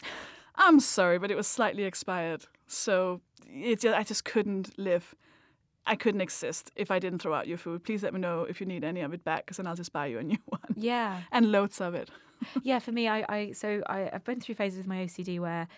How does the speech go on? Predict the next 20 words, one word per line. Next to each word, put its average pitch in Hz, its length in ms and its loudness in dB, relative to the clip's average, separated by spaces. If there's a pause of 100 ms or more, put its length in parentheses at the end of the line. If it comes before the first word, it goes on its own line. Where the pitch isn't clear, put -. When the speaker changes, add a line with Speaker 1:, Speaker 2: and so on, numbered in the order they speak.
(720)
Speaker 2:
it - 180 2
was 185 440 -2
about 165 440 -2 (100)
pattern 185 440 -6
and 165 160 -4
routine, 170 720 -4
and 165 240 -6
I - 80 -8
ha-, - 180 -14
all 190 100 0
the 185 80 -2
towels 180 440 -2
had - 260 -2
to - 60 -20
be 185 100 -8
facing 175 360 -6
the 170 60 -2
same 170 320 -4
way, 165 380 -4 (500)
um, 160 460 0